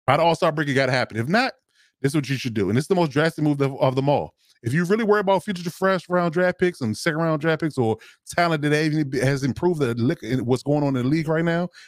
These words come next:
instead of what you got on the court and on your roster right now, if you don't believe in A D and LeBron can carry you to another playoff or title run,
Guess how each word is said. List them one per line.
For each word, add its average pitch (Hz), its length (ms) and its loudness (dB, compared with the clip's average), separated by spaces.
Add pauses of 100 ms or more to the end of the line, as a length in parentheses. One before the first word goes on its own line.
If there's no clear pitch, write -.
instead 120 200 -2
of 120 80 2
what 127 120 -2
you 143 60 -4
got 143 160 0
on 143 80 0
the 120 60 -2
court 165 320 -4
and 120 160 -2
on 131 120 0
your 123 120 -2
roster 139 260 0
right 135 140 0
now, 170 260 -2 (320)
if 113 100 -4
you 156 80 2
don't 202 200 2
believe 175 260 0
in 180 120 -2
A 170 160 2
D 185 260 -4
and 156 100 2
LeBron 156 400 -2
can 120 280 -2
carry 170 280 0
you 165 80 -2
to 135 140 0
another 143 360 0 (480)
playoff 170 360 2
or 117 320 0 (120)
title 165 280 0
run, 185 260 -2